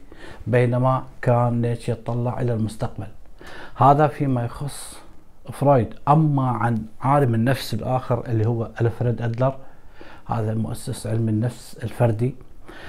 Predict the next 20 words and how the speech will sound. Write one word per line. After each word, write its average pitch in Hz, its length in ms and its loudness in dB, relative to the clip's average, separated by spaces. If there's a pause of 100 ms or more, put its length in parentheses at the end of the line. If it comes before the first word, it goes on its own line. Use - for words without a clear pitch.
(420)
مذهب 123 800 8 (100)
أدلر 139 500 6 (180)
هو 127 540 10 (220)
بالضبط 147 480 8
صورة 190 340 10
نفسية 214 640 6
بالضبط 220 500 8
من 156 200 8
فلسفة 151 600 0
نيتشه. 107 340 -6 (1700)
هذا 151 320 8
ال-، 104 320 2 (1500)
آه، 107 400 -6 (440)
العالم 110 520 6
النفسي 127 340 4
أدلر، 123 340 2 (280)
آه، 101 480 -6 (100)
عنده، 113 460 0
آه، 107 460 -6
أفكار 123 680 6